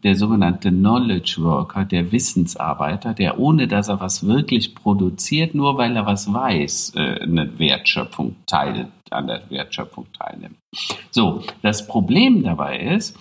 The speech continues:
dass mit der steigenden Rechnerleistung, mit der zunehmenden Vernetzung sich die Dinge verändern. Wenn du mal genau zurück überlegst, vor, äh, zwanzig, fünfundzwanzig, dreißig Jahren, als das Internet entstand,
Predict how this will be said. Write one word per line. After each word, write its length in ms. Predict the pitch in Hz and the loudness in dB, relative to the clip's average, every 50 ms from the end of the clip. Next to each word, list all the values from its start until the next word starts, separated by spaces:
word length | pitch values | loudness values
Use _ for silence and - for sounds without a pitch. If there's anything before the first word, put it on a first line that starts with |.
| - - _ _ | -20 -20 _ _
dass 480 | - 107 104 110 107 107 107 107 - - | -6 -4 0 0 2 0 0 -2 -2 0
mit 240 | 104 101 98 101 - | 0 0 0 -2 -2
der 100 | 85 98 | -2 0
steigenden 680 | 98 - - - 123 143 160 165 143 123 107 98 90 | 0 0 2 2 2 2 2 2 4 4 2 2 2
Rechnerleistung, 920 | 85 87 101 123 139 - - 139 139 139 143 143 160 180 - - - 95 92 | 0 0 0 0 0 -2 -4 -4 -6 -4 -4 -4 -4 -2 -2 -2 -2 0 0
mit 140 | 170 - - | 0 0 0
der 160 | 104 98 - | -2 -4 -4
zunehmenden 720 | - - 165 185 175 170 151 131 120 107 101 95 104 98 - | -2 -2 0 2 4 4 4 4 4 4 4 2 -2 -4 -6
Vernetzung 920 | - - 85 78 80 80 87 101 - - - - 156 170 196 226 226 - - - - - _ _ | -4 -2 0 0 2 0 0 -2 -4 -4 -2 0 0 2 2 2 0 0 -4 -16 -20 -20 _ _
sich 280 | - 127 127 127 127 - | -2 0 0 0 0 0
die 140 | - 120 117 | -2 0 2
Dinge 280 | 120 120 123 139 135 | 2 2 2 2 0
verändern. 600 | 127 - - - - 87 82 - - - - - - _ _ _ _ | 0 -4 -4 -4 -2 -2 -2 -2 -2 -6 -8 -10 -12 _ _ _ _
Wenn 160 | - 120 139 147 | 0 2 2 2
du 80 | 151 | 2
mal 160 | 147 151 143 | 2 2 0
genau 320 | 135 147 156 185 196 - 113 | 0 2 2 2 2 0 -2
zurück 420 | - - - 170 165 175 170 - | -2 -2 0 2 2 2 0 0
überlegst, 640 | - - 117 104 87 76 73 - - - - - - | -2 -4 -2 -4 -4 -4 -6 -8 -10 -10 -12 -12 -10
vor, 460 | - - 139 131 120 113 104 - - - - - - - | -4 -2 0 0 2 0 -2 -4 -8 -12 -20 -18 -16 -14
äh, 200 | - - - - - | -12 -12 -12 -10 -6
zwanzig, 520 | - - - 196 233 226 202 180 156 - - | -4 0 2 2 2 2 2 0 0 -2 0
fünfundzwanzig, 640 | 190 196 185 175 165 - 160 151 151 - 143 - | 2 2 2 2 2 2 0 0 0 -2 -6 -6
dreißig 480 | - - 147 175 175 - - 143 - - | -2 0 0 2 2 0 -2 -2 -2 -2
Jahren, 480 | 95 90 90 92 101 117 143 175 170 - | -2 -2 0 0 0 0 0 -2 -2 -2
als 180 | - 110 - | -4 -4 -6
das 180 | - 123 - - | -4 -4 -2 2
Internet 560 | 208 233 262 269 226 170 139 - - - - | 4 4 4 4 2 2 0 0 -4 -6 -6
entstand, 640 | - - - - - - 78 76 82 - 165 - | -8 -8 -6 -6 -4 -2 -2 -2 -2 -2 -4 -6